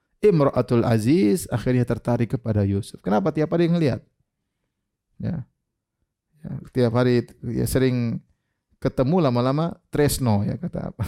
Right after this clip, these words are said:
<laughs> Lama-lama sayang, kata orang Jawa, ya. Ya, lama-lama ketemu, lama-lama sayang, lama jatuh cinta. Apalagi Yusuf tampannya luar biasa.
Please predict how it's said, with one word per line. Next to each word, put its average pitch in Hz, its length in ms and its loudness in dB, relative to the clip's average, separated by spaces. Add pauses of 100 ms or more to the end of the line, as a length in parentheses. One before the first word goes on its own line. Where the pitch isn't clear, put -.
(200)
<laughs> - 240 -4
Lama-lama 120 600 2
sayang, 110 560 2
kata - 240 -4
orang 110 240 -2
Jawa, 107 240 0
ya. 127 80 -6 (880)
Ya, 120 180 0 (120)
lama-lama 117 560 2
ketemu, 131 340 -4
lama-lama 123 380 2
sayang, 160 260 0
lama 170 140 0
jatuh 165 240 2
cinta. 156 480 4
Apalagi 139 340 2
Yusuf 139 400 0
tampannya 127 560 0
luar 110 240 2
biasa. 107 540 0